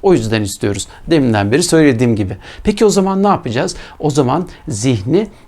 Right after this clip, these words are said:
birazcık farklı yöntemlerle ikna etmeye çalışacağız. Şimdi zihnin şöyle bir özelliği var. Bizler gözlerimizi kapatıp gözümüzde bir şey canlandırdığımızda, zihnimizde bir şey canlandırdığımızda, hayal kurduğumuzda zihin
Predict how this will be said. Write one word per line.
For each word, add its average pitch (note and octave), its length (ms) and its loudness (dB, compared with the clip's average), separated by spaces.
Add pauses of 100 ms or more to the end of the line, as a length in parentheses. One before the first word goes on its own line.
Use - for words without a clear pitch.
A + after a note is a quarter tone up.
birazcık D#3 500 -2 (260)
farklı A#2+ 360 -2
yöntemlerle G#2+ 840 0 (260)
ikna A2 380 -2
etmeye F#2+ 300 -6
çalışacağız. - 720 -10 (200)
Şimdi D3 360 0 (160)
zihnin G3 340 2
şöyle D#3+ 400 2
bir F#3 40 4
özelliği A2+ 540 0
var. - 220 -10 (220)
Bizler F#3 280 2
gözlerimizi C#3+ 640 0
kapatıp - 440 -6 (760)
gözümüzde D3 460 2
bir B2+ 60 -4
şey B2+ 200 -2
canlandırdığımızda, G2+ 1040 -4
zihnimizde A2+ 600 -2
bir G2 40 -4
şey G#2+ 240 -4
canlandırdığımızda, F2+ 960 -8
hayal B2+ 460 -2
kurduğumuzda F#2 840 -6 (560)
zihin C#3 500 -2